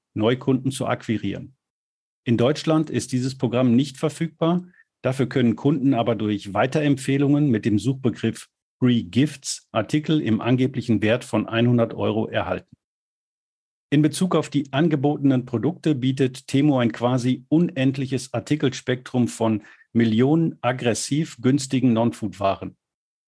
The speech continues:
Eyeliner für ein Euro vierunddreißig, Kopfhörer für sieben, für sieben Euro achtundzwanzig oder Sneaker für neun Euro vierunddreißig.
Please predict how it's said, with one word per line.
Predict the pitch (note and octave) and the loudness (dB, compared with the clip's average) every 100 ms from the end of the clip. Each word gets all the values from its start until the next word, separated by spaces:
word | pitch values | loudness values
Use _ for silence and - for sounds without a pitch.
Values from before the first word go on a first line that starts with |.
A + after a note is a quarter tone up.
| _ | _
Eyeliner | B2 C3 C#3+ C#3+ D3 | 0 2 4 4 2
für | C3+ B2+ A#2+ | 2 0 0
ein | C3 C#3 | 0 0
Euro | B2+ B2 | 2 2
vierunddreißig, | B2 - A2+ G#2+ G2 G2+ - - - - | 0 -2 -2 0 0 -2 -4 -14 -20 -10
Kopfhörer | - D3 - C#3 C3 B2+ | -4 -4 0 0 2 0
für | - A2+ | 0 -2
sieben, | G2+ A#2 C3+ A2 - _ - | 0 0 0 0 -6 _ -8
für | - A2 | 0 0
sieben | A#2+ C#3+ | 2 2
Euro | B2 A#2+ A#2+ A#2 | 2 2 0 -2
achtundzwanzig | A#2+ - A2 - A2 G#2 - F#2 - _ _ _ - | -4 -2 -2 0 -2 -2 -4 -16 -18 _ _ _ -2
oder | C#3 C3 | 0 2
Sneaker | A#2+ - D3 D3+ C#3+ | 0 2 2 4 0
für | C3+ A#2+ | 2 0
neun | A#2 C3+ | 2 0
Euro | B2+ A#2+ A2 | 0 -2 -4
vierunddreißig. | - A#2+ G#2+ F#2+ F#2 - - - - | -4 -2 0 -2 -6 -10 -16 -20 -20